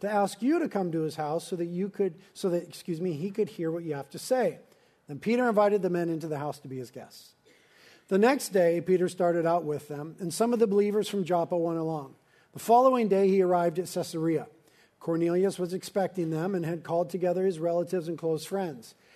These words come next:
As Peter entered the house, Cornelius met him and fell at his feet in reverence. But Peter made him get up. "Stand up," he said. "I'm only a man myself." While talking with him, Peter went inside and found a large gathering of people.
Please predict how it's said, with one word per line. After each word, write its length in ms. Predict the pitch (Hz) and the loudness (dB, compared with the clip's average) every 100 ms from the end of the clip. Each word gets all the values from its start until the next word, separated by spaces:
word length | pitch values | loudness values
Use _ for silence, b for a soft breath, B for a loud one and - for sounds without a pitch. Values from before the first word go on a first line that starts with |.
| b - | b -10
As 120 | - | -6
Peter 340 | 226 302 311 | -2 0 0
entered 240 | 285 254 208 | 0 -2 0
the 100 | 175 | 0
house, 300 | 180 180 - | 2 0 -2
Cornelius 580 | 185 180 196 220 208 | -2 0 0 0 -2
met 220 | 180 175 165 | -2 -2 -2
him 180 | 170 | -4
and 140 | 175 151 | -4 -6
fell 320 | - 185 190 | -4 -2 0
at 80 | 185 | -2
his 140 | 180 | -4
feet 240 | - 180 170 | -6 -6 -4
in 120 | 160 | -2
reverence. 340 | 175 160 156 | 0 0 -6
But 200 | - 147 | -10 -12
Peter 260 | - 247 226 | -4 0 2
made 160 | 208 | 2
him 100 | 190 | 2
get 180 | 165 185 | 2 2
up. 180 | 180 - B | 2 -2 B
"Stand 380 | - - 269 254 | -8 -2 2 2
up," 160 | 247 | 2
he 60 | 180 | -2
said. 200 | - 175 | -2 -2
"I'm 240 | 185 208 214 | -2 -4 -2
only 260 | 214 220 | 0 2
a 80 | 202 | 0
man 480 | 185 180 175 151 147 | 0 0 -2 -4 -10
myself." 640 | 151 139 180 139 - - _ - - b b b b b b b b b | -12 -6 -6 -6 -12 -20 _ -20 -20 b b b b b b b b b
While 180 | - 180 | -4 -4
talking 380 | 180 269 285 202 | 0 -2 0 0
with 120 | 165 | 0
him, 220 | 160 220 - B B | -2 -6 -14 B B
Peter 240 | - 233 247 | -4 0 4
went 160 | 233 | 4
inside 360 | 226 220 180 180 | 2 0 0 0
and 80 | 175 | -2
found 220 | 180 175 | -4 -2
a 60 | 165 | 0
large 360 | 165 165 160 | 0 -2 -4
gathering 440 | 170 156 160 165 170 | -4 -2 -2 -4 -6
of 100 | 143 | -4
people. 380 | 214 214 110 | -6 -6 -16